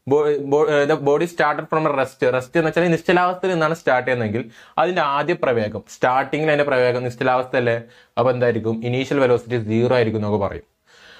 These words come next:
അതുകൂടാതെ ടി സമയം, എസ് സ്ഥാനാന്തരം, dis-, ഏർ, അല്ലെങ്കിൽ ഡിസ്പ്ലേസ്മെന്റ് എന്നൊക്കെ അറിയും.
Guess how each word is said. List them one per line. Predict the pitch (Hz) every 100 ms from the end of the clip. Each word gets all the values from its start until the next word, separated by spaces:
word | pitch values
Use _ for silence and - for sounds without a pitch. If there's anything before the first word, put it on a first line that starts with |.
| -
അതുകൂടാതെ | 170 208 196 180 175
ടി | 180 175
സമയം, | 160 147 156
എസ് | 135 127 156
സ്ഥാനാന്തരം, | - 127 127 120 117 143
dis-, | 131 117 131
ഏർ, | 120 117 113
അല്ലെങ്കിൽ | 117 135
ഡിസ്പ്ലേസ്മെന്റ് | 151 - 120 110 110
എന്നൊക്കെ | 104 95
അറിയും. | 90